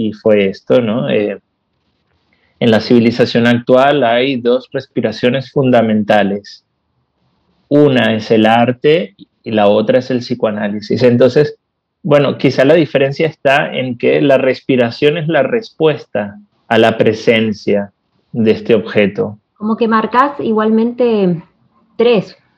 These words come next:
Speaker 2: lugares, ¿no? Por así decirlo, que pueden
Speaker 1: Sí.
Speaker 2: también ir moviéndose un poco, digo, en primer término, como una cuestión más, por así decirlo, como de la inmersión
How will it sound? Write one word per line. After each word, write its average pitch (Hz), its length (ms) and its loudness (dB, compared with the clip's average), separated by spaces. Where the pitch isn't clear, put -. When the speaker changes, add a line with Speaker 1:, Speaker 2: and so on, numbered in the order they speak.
Speaker 2:
lugares, 160 640 -2
¿no? 165 260 -4
Por 151 180 -4
así 156 240 -2
decirlo, 160 640 -2
que 147 100 -6
pueden 170 600 2
Speaker 1:
Sí. 151 40 -8
Speaker 2:
también 175 380 2
ir 185 160 4
moviéndose 175 840 0
un 180 140 0
poco, 165 360 -4
digo, 170 240 0
en 170 120 0
primer 185 400 0
término, 220 520 0
como 165 400 0
una 185 220 0
cuestión 185 380 -2
más, 180 380 -2
por 143 160 -8
así 165 200 -4
decirlo, 185 520 0
como 151 640 -4
de 160 220 -6
la 151 220 -2
inmersión 175 1040 0